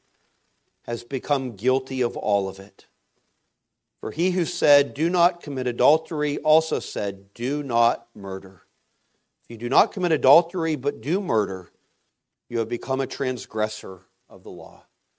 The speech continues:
Was this not Paul's own experience? He thought he was doing pretty well. He says in Philippians three, "I was, uh, uh, blameless in my keeping of the law back in my pre-Christian days." But then he came to see,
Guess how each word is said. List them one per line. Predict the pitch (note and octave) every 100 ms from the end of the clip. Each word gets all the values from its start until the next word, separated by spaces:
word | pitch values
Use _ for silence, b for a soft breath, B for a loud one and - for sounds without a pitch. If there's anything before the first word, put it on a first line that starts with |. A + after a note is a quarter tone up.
| _ -
Was | B3+
this | C#4 -
not | A#3 G3+ -
Paul's | G#3 G#3+ G3
own | E3 G3 A3
experience? | - - D3+ C3+ A#2 A#2
He | A3+
thought | B3 E3 F3 F3 B B _
he | C4+
was | C#4 G3
doing | G3+ G3+ G3+
pretty | G3 G3+ A3+
well. | G3+ B3 A#3 E3+
He | F#3
says | A3 G3
in | G3
Philippians | - G#3 G#3+ G#3+ G#3 -
three, | C4 A#3+
"I | G3+
was, | G#3 - b b -
uh, |
uh, | - - -
blameless | C#3 G3+ A#3+ E4+ D#4+ A#3 A2+ - - - _ _ _ _ _ _ _ -
in | F3+
my | F#3+ G3+
keeping | G3+ A3 G#3+ G#3 G3
of | F#3
the | F3+
law | F3 F#3+ G#3+ F#3+
back | D3+ F#3 F#3 G#3
in | G3
my | F3
pre-Christian | F3 - A3 A3+ A3+ - A3+ A3 - E3+ E3
days." | E3 F#3 F#3 E3 -
But | G#3 G3+
then | C#4
he | D4+
came | A#3 A#3 B3+ C4
to | A#3+
see, | - - D#3+ C3+ A#2